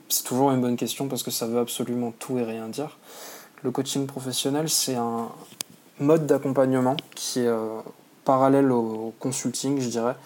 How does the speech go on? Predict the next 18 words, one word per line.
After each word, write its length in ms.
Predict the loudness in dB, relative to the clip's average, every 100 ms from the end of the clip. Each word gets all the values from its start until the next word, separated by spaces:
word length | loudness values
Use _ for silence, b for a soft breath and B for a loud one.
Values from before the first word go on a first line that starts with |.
| B B B B -10
Euh, 60 | -8
pour 260 | -2 0
vous 80 | 0
le 40 |
présenter 440 | 0 0 -2 -2 0
rapidement, 420 | 0 0 -2 0
c'est 180 | 0 -2
juste 240 | -2 -2
que 80 | 0
le 220 | 2 2
modus 480 | 2 2 2 0 -2
operandi, 760 | -2 0 0 0 0 2 2 2
le 200 | 0 -4
mode 280 | 0 2 4
opératoire, 720 | 2 0 -4 -6 -2 -2 -2 B B B B 0
est 320 | 4 4 2 -10 -20 _ -8
différent 520 | -2 0 2 4 4
de, 420 | 2 0 0 -2